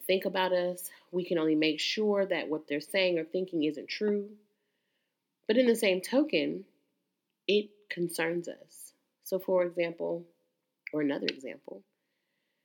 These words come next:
as I mentioned earlier, I struggled with this insecurity, and I didn't really realize I struggled with it as much. I pride myself on authenticity and walking out my life with purpose and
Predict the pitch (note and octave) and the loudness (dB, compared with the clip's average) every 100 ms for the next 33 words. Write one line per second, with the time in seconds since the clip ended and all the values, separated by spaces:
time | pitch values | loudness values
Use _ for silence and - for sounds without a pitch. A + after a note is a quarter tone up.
0 | _ _ - G3 G3 F#3+ F#3 F#3+ F3+ F3 | _ _ 0 4 4 4 2 2 2 4
1 | F3 F3+ G#3 - F3 F3 F3 E3+ - F3 | 2 2 0 -4 -2 -2 -2 -4 -2 0
2 | F3 D#3+ D3+ D#3+ E3 - _ - F3 D#3+ | 0 0 -2 -4 -12 -20 _ -6 -4 -4
3 | D#3+ D3+ D3 - F#3+ F#3 E3+ B2+ C#3 - | -4 -4 -6 -6 -2 0 0 -2 -6 -10
4 | _ _ _ _ _ _ - - F3+ F#3+ | _ _ _ _ _ _ -14 -6 -2 0
5 | G#3 A3 A3 F#3+ F#3+ F3+ F3 E3+ - F3+ | 2 2 2 2 2 2 0 -4 -4 -2
6 | G3 F#3 E3 D#3+ D#3 - _ _ _ _ | -2 0 0 0 -2 -4 _ _ _ _
7 | _ _ E3+ F3 E3+ F#3+ - - - F3+ | _ _ 0 2 2 0 -2 -4 -2 -2
8 | F3+ - F3+ G3 G#3 F#3+ - F3 F3 - | -4 0 4 4 4 0 0 0 0 -2
9 | D#3+ D#3 D3+ D3 - D#3 D#3 D#3+ G3+ F#3+ | 0 0 0 -2 -6 -4 -2 0 -2 -4
10 | F#3 F3 F3 - D#3 D3 D3 D3+ E3 D3+ | 0 2 2 0 -2 0 -2 -4 -2 -2
11 | D3 D3 D3+ D3 - - - G3 G3 F#3+ | -4 -6 -6 -8 -10 -10 -2 0 4 4
12 | F#3 - - D#3 D#3 D3+ D3 D3+ | 4 -2 -4 0 2 2 0 -2